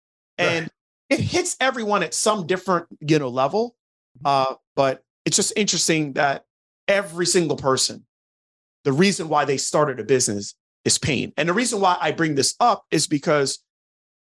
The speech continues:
Speaker 2: for me, I thought that the people that were in business,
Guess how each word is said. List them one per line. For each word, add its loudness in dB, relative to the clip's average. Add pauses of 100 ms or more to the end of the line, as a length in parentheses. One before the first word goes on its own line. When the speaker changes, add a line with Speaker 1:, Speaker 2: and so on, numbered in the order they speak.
(160)
Speaker 2:
for 2
me, -2
I 4
thought -2
that -2
the -6
people 0
that 0
were -2 (100)
in 0
business, -2